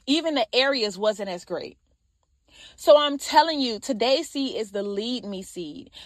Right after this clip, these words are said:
because you want God to lead you to what he has for you. And I promise, I promise you, it is worth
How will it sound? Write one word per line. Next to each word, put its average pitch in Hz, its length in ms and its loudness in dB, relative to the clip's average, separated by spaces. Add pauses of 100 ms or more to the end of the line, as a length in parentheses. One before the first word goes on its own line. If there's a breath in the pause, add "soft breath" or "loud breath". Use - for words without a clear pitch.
(100)
because 247 360 0
you 269 100 -2
want 294 320 -4
God 233 280 2
to 240 140 -6
lead 220 380 -6
you 226 120 -8
to 226 160 -6
what 196 240 0
he 226 280 -8
has 190 400 -2
for 170 120 -10
you. 185 340 -6 (360 loud breath)
And 226 120 4
I 202 180 2 (100)
promise, 226 600 -2
I 208 240 4 (140)
promise 220 720 -4
you, 147 300 -8 (380 soft breath)
it 262 220 0
is 202 280 -2
worth 190 540 0